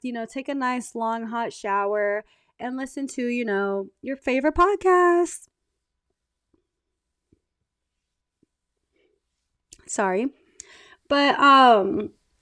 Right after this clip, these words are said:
yeah, so it's going to be fun, you know, just uploading every Sunday. There will be four episodes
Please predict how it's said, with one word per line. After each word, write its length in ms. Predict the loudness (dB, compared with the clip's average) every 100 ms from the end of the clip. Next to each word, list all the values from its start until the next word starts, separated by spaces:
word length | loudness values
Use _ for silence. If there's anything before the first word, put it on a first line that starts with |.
| _
yeah, 500 | -4 4 6 8 6
so 560 | 4 0 2 2 0 -2 -8 -20 _ _ _ _ _ _ _ _ _ _ _ _ _ _
it's 280 | 4 4 4
going 200 | 4 6
to 60 |
be 120 | 6 2
fun, 520 | 2 4 6 4 0
you 140 | -2
know, 180 | 0 0
just 200 | -2 -4
uploading 480 | -4 -2 -4 -6 -6
every 260 | -8 -8
Sunday. 720 | -10 -8 -4 -2 0 -2 -4 -8
There 200 | -6 -4
will 80 | -4
be 160 | -6
four 380 | -8 _ 2 4
episodes 840 | 2 0 0 -2 -2 -4 -4 -8